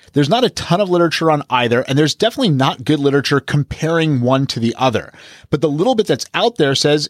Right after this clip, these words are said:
insulin therapy should probably be your first line because it's much less invasive than plasmapheresis.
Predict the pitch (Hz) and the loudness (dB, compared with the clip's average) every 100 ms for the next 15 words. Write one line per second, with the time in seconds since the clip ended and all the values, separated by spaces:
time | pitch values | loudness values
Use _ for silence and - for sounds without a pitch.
0 | - 156 247 254 202 160 156 151 160 151 | -2 0 0 0 0 0 -2 0 -2 -2
1 | - 156 - - 165 175 151 143 127 - | -2 -4 -4 -2 2 2 2 2 0 -2
2 | 135 131 127 180 175 165 - - _ 165 | -4 -4 -2 0 0 -2 -6 -18 _ -4
3 | 170 165 156 - 135 170 - 160 143 - | 0 0 -2 -4 -2 -2 2 2 2 0
4 | 127 101 143 196 - 135 123 120 - 120 | 0 2 0 0 0 0 0 -4 -2 0
5 | 117 110 - 135 165 - - - | 0 -4 -6 -6 -4 -4 -4 -8